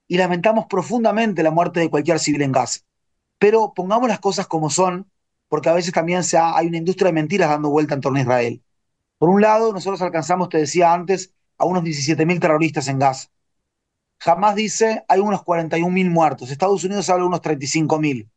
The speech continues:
Vayamos con el número americano, sí, unos treinta y cinco mil muertos en Gaza. Ahí tenés diecisiete mil que son terroristas. Tenés otros prácticamente ocho mil que son muertes naturales. Los mismos ocho mil que murieron entre el siete del diez del veintidós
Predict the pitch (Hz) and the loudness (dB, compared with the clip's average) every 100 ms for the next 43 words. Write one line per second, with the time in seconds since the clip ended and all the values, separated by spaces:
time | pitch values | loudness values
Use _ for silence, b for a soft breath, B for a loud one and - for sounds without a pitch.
0 | _ _ _ - 170 254 277 269 214 214 | _ _ _ -2 2 2 2 0 -4 -2
1 | 214 190 165 151 156 139 160 208 190 180 | 0 0 0 2 0 0 -2 -2 -2 -4
2 | 160 175 165 180 196 180 175 147 143 131 | -4 -2 0 0 2 0 0 -6 -2 0
3 | 127 - _ _ _ _ _ _ _ _ | 0 -4 _ _ _ _ _ _ _ _
4 | - 185 226 240 220 202 165 180 170 175 | 0 0 2 0 0 -2 -2 -2 0 2
5 | 233 247 180 - 185 185 175 185 185 156 | 2 2 -2 -4 -4 0 2 2 0 -4
6 | 123 - _ _ _ - 180 208 220 214 | -6 -12 _ _ _ -2 0 2 2 0
7 | - 208 185 190 196 190 202 196 170 _ | 0 -2 0 -2 -2 0 2 2 0 _
8 | _ - 175 175 180 233 254 269 - _ | _ -4 -4 0 2 4 2 0 -6 _
9 | - 160 - 202 208 214 _ _ _ 165 | -4 0 2 2 0 -8 _ _ _ -4
10 | 185 214 208 202 180 233 220 160 - - | -2 0 0 -2 2 4 4 0 -6 -16
11 | _ _ - 160 220 247 220 180 208 233 | _ _ -6 0 2 2 0 0 0 2
12 | 214 196 214 220 202 170 180 - 226 208 | 0 2 2 2 0 0 0 2 2 2
13 | 214 185 214 202 196 175 160 175 214 254 | 2 2 0 0 0 -2 -2 2 4 2
14 | - | -2